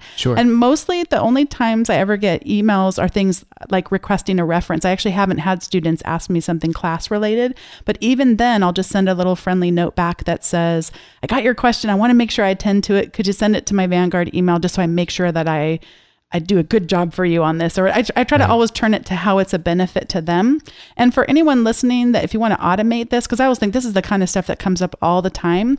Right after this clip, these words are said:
Speaker 1: Right.
Speaker 2: I use a program called Text Expander, which is on the Mac, but on the P C it's called Breevy, B R E E V Y. I'll put a link to those in the show notes, but I can have it automatically do that with just a couple of keystrokes, type in that whole message.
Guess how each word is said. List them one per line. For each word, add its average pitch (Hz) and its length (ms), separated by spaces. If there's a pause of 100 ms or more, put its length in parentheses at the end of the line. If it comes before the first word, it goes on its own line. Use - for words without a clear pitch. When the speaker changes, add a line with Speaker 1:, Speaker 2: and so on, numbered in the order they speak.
Speaker 1:
Right. 104 240
Speaker 2:
I 196 40
use 214 180
a - 40
program 208 440
called 175 320
Text - 300
Expander, 254 600
which 208 160
is 180 100
on 185 200
the 165 40
Mac, 175 460
but 185 240
on 175 220
the 170 80
P 180 180
C 190 240
it's 190 140
called 175 480
Breevy, 208 640
B 196 160
R 175 200
E - 20 (140)
E 202 200
V 190 240
Y. 180 420 (300)
I'll 180 80
put 202 140
a 190 40
link 185 240
to 202 80
those 175 320
in 175 100
the 165 80
show 240 220
notes, 202 320 (300)
but 214 140
I 226 80
can 214 160
have 214 180
it - 160 (100)
automatically 196 1300 (580)
do 220 200
that 165 280
with 180 120
just 175 180
a 170 60
couple 196 320
of 165 160
keystrokes, 220 640
type 214 240
in 208 140
that 170 140
whole 190 120
message. - 520